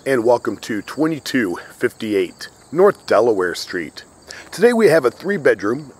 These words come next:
two-bath home that, uh, has about two thousand square feet, uh,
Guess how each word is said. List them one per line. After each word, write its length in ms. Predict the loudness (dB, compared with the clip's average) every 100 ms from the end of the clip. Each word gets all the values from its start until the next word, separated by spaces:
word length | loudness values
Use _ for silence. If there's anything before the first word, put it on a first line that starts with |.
| -14
two-bath 500 | -8 0 2 2 0
home 380 | -8 -8 -10 -14 -20 -20 -20 -20 -6
that, 400 | 0 0 2 2
uh, 160 | 2
has 180 | 2 0
about 220 | 0 0
two 160 | -2 0
thousand 340 | 2 2 0
square 340 | -12 0 2 2
feet, 480 | -2 -4 -4 -8 -18 -20 -20 -20 -20 -20 _ 0
uh, 340 | 4 4 4